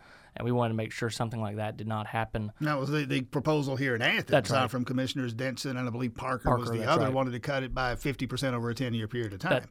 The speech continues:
Speaker 1: that's right, and that's what our bill would have stopped. You know, this year we also passed a tax credit,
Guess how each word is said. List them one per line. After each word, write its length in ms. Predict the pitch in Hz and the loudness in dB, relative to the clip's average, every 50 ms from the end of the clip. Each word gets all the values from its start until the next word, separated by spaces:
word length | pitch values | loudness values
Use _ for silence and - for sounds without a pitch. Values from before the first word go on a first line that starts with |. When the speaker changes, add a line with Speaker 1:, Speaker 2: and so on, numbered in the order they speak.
| - - | -10 -4
Speaker 1:
that's 180 | - 127 117 - | -4 -2 2 2
right, 180 | 127 110 110 | 2 2 2
and 100 | 113 113 | 2 2
that's 220 | 120 127 123 - - | 2 2 2 2 2
what 180 | 135 120 - - | 2 2 2 2
our 160 | - 131 127 | 2 2 2
bill 220 | 117 120 127 120 117 | 4 6 6 6 6
would 100 | 120 113 | 4 2
have 100 | 110 107 | 0 -2
stopped. 400 | - - 131 123 120 117 - - - - - - - - | 0 2 4 4 4 4 2 -4 -12 -20 -20 -20 -10 -6
You 60 | - | -2
know, 60 | 123 123 | 2 4
this 200 | 143 160 160 - | 4 4 4 4
year 140 | 160 135 | 2 2
we 120 | 127 123 120 | 4 4 4
also 360 | 113 131 156 156 - 139 123 | 4 4 4 4 4 2 2
passed 420 | 107 - 120 113 113 113 - - | 2 2 0 0 0 -2 -4 -6
a 100 | 117 110 | -6 -6
tax 420 | 107 - - 135 131 - - - - | -4 -2 2 2 2 0 -2 -8 -8
credit, 380 | - - 123 113 113 - - | -4 -2 -2 -2 -2 -6 -10